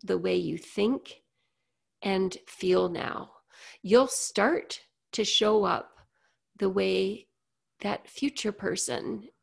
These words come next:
you imagined would show up.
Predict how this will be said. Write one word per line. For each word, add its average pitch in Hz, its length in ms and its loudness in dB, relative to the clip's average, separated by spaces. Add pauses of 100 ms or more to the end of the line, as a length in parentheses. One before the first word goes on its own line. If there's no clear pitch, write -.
you 190 200 -2
imagined - 800 -6 (720)
would 175 280 -2 (120)
show - 380 0
up. - 340 -4